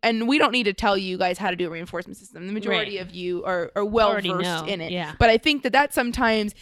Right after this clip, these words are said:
Speaker 1: can be something where, because it's a special thing that doesn't happen all the time, I think having something that's a little bit different than what the traditional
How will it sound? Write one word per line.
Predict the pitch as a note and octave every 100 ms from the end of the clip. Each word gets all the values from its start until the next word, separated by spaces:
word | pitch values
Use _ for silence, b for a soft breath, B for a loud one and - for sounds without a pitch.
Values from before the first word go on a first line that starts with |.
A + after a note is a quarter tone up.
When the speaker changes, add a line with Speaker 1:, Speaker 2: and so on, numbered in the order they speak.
| B
Speaker 1:
can | D4 A#3+
be | A#3
something | B3 A#3 A#3+ A3
where, | G#3 G#3 G3+ G3 B B
because | C#4 B3+ D#4+ E4
it's | F#4 -
a |
special | C#4 C4 B3+ A#3
thing | - A#3 A3+ B3+
that |
doesn't | G#3+ G#3+
happen | G#3+ G#3+ C4+
all | C#4 D4
the | D4
time, | D#4 D4 D4+ D4 D4 B -
I | A3+
think | B3+ A3+
having | - A#3 A#3+
something | A#3+ A#3 A3+
that's | G#3+ G#3
a |
little | G3 G#3+
bit | G#3 G3+
different | G3+ A3+ G#3+
than | G#3+ G3+
what | F#3+
the | -
traditional | - A3 A3 C#4 C#4+ D4+